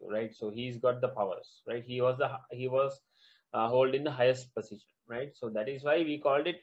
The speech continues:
Ek-, Ektan Sami, okay? So,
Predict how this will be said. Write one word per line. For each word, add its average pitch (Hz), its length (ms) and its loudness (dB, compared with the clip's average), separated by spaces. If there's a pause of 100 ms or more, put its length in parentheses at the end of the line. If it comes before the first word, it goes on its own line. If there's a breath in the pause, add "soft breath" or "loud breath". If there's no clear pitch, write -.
Ek-, 127 180 -6 (220)
Ektan 160 340 0
Sami, 107 300 -6 (220)
okay? 175 300 -4 (720)
So, 104 540 -6